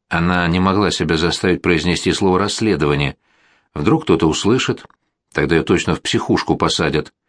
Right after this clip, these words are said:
Но Адам должен был понять, если бы действительно находился за дверью, а его, похоже, в номере не было. Нужно было уходить,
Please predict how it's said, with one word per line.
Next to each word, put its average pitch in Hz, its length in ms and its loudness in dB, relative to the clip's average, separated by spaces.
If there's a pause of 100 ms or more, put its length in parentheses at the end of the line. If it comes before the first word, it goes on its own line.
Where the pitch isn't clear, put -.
(400)
Но 87 200 0
Адам 127 380 0 (340)
должен 107 500 0
был 120 160 2
понять, 151 500 0 (380)
если 80 340 0
бы 87 120 2
действительно 87 540 0
находился 80 540 0
за 85 140 2
дверью, 78 440 0 (380)
а 73 140 -2
его, 78 160 4
похоже, 104 540 0 (160)
в 78 120 -8
номере 78 340 2
не 110 160 2
было. 78 280 0 (720)
Нужно 135 320 2
было 160 160 4
уходить, 160 560 0